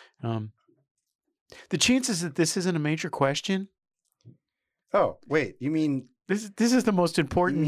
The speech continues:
Speaker 2: mean
Speaker 1: this is the most important trade, transportation, labor, economic, national security
Speaker 2: you mean
Speaker 1: policy.
Speaker 2: completely upending our entire way of life is not a major question?
Speaker 1: I-,
Speaker 2: Wait.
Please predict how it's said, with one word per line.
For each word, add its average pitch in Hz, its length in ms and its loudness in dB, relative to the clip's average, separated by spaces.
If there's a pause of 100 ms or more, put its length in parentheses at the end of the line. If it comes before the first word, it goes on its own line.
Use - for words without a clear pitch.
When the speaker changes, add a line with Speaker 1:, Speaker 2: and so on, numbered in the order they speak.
(100)
Speaker 2:
mean 139 160 -2 (320)
Speaker 1:
this 254 120 2
is 254 40 -2
the 254 80 0
most 208 220 2
important 147 360 0
trade, 196 600 0 (200)
transportation, 185 1000 -2
labor, 180 560 -2
economic, 170 640 -4
national 160 360 -4
security 190 680 -6
Speaker 2:
you 160 120 2
mean 165 180 -2
Speaker 1:
policy. 151 280 0
Speaker 2:
completely 170 340 0
upending 151 680 0
our 123 440 -4
entire 135 560 -2
way 135 160 0
of 123 120 0
life 123 320 -2
is 127 120 -2
not 123 200 0
a 120 60 -2
major 113 320 -4
question? 123 560 -2
Speaker 1:
I-, 131 60 -4
Speaker 2:
Wait. 113 240 0